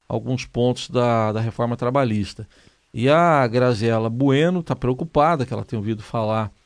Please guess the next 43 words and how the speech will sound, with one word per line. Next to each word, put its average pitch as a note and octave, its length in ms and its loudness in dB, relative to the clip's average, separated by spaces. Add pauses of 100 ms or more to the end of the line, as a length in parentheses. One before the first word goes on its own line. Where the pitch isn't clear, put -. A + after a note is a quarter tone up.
(600)
é, G#2 520 -2
que A2 300 -4
grávidas A#2+ 540 2
podem A#2+ 340 0
ser A2+ 200 -6
prejudicadas A#2+ 760 -2
por, - 200 -14 (120)
é, A2 260 -2
porque - 300 -8
não A#2 160 -2
cumpriu A#2+ 440 -4
uma A2 180 -2
promessa. C#3 380 0
Na F3+ 80 2
verdade, G3+ 340 2
é - 20 2
a F3+ 40 2
medida D#3 200 2
provisória C#3+ 400 2
que D3 80 -8
tá C#3+ 80 -4
caducando. B2 540 -2 (580)
E C#3 180 4
ela D#3+ 180 6
tá F#3+ 100 2
esperando F#3 580 4
um F#3+ 160 2
bebê E3 540 6 (220)
e C#3 160 -4
tem D3 200 0
receio C3+ 600 2
de G#2+ 140 0
algo A#2 260 4
acontecer. A#2 600 -2
O C3 40 -4
que C3+ 140 -8
que - 40 -12
você C3+ 120 -4
pode B2 220 0
dizer A2+ 120 -2
pra G#2+ 300 -4
Graziela G#2+ 560 -2
Bueno? G#2 340 -2